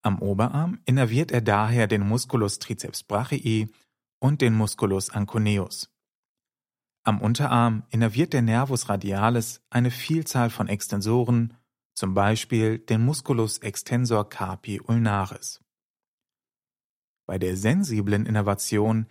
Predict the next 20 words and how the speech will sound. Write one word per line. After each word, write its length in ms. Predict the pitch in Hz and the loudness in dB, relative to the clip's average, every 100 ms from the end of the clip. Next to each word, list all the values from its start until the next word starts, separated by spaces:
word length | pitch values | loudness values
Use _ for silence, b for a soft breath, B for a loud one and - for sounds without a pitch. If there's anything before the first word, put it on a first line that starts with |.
| b b _ | b b _
gibt 220 | - 139 143 | -4 -2 0
der 160 | 120 | 0
Hautast 480 | 127 170 - 127 - | 0 0 -2 -4 -4
des 160 | 101 - | -6 -2
Nervus 460 | 104 107 104 - | 0 0 -2 -6
radialis 760 | 98 98 104 107 110 107 - _ | -6 -2 2 2 2 -2 -6 _
zwei 380 | - - 104 110 | -10 -2 0 0
Äste 400 | - 107 - - | 0 -4 -2 -4
ab. 200 | 92 - _ _ _ _ _ _ _ _ _ _ _ _ - | -4 -6 _ _ _ _ _ _ _ _ _ _ _ _ -4
Anhand 400 | 110 95 98 92 | -2 0 -2 -2
der 80 | 95 | -2
Namen 520 | 95 101 120 131 - | 0 2 2 0 -2
dieser 280 | 110 143 131 | -4 0 2
beiden 420 | 107 101 104 101 | 2 0 -4 0
Hautäste 680 | 110 156 - 117 - 113 113 b b _ - | 0 0 -4 -6 -2 -2 -2 b b _ -4
lässt 320 | 107 151 - | 0 0 -2
sich 160 | 131 - | -4 -2
das 180 | 104 | -4
Innervationsgebiet 1000 | - 104 98 98 - 127 160 - 113 107 - | 0 0 0 -2 -2 -2 -2 -4 -4 -4 -6
herleiten. 720 | - 104 101 92 - - - | -4 0 0 -2 -8 -14 -18